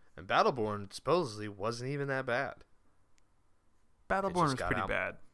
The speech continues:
Speaker 2: I played
Speaker 1: it got
Speaker 2: Battleborn.
Speaker 1: outmarketed. You did not play Battleborn.
Speaker 2: Yeah, I did.
Speaker 1: You're making that up.
Speaker 2: It's not good.
Speaker 1: All right. Fair enough.
Speaker 2: I played
Speaker 1: I
Speaker 2: a guy
Speaker 1: believe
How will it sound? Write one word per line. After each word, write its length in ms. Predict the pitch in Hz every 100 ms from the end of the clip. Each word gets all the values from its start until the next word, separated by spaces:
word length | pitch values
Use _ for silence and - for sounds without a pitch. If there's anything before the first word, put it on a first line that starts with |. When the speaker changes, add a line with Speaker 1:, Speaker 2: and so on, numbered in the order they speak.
| -
Speaker 2:
I 120 | 120
played 300 | 131 156 123
Speaker 1:
it 20 | 107
got 220 | 107 107
Speaker 2:
Battleborn. 200 | 107 110
Speaker 1:
outmarketed. 460 | 120 - 90 82 - - - - - - -
You 100 | -
did 140 | 170 156
not 300 | 98 85 78
play 120 | 82
Battleborn. 480 | 73 - - - - - - -
Speaker 2:
Yeah, 160 | 117 117
I 60 |
did. 280 | 123 185 185 - - - -
Speaker 1:
You're 100 | - 120
making 280 | 92 -
that 160 | 80 78
up. 160 | - - - - -
Speaker 2:
It's 160 | 123 120
not 240 | 127 143
good. 300 | 170 202 - - - - - - - - - - 85
Speaker 1:
All 80 | 85
right. 120 | 76 - - - - - - - -
Fair 160 | - 76
enough. 340 | - - - - - - - - -
Speaker 2:
I 60 | -
played 200 | - 123
Speaker 1:
I 40 |
Speaker 2:
a 40 | 107
guy 240 | 131
Speaker 1:
believe 60 | 123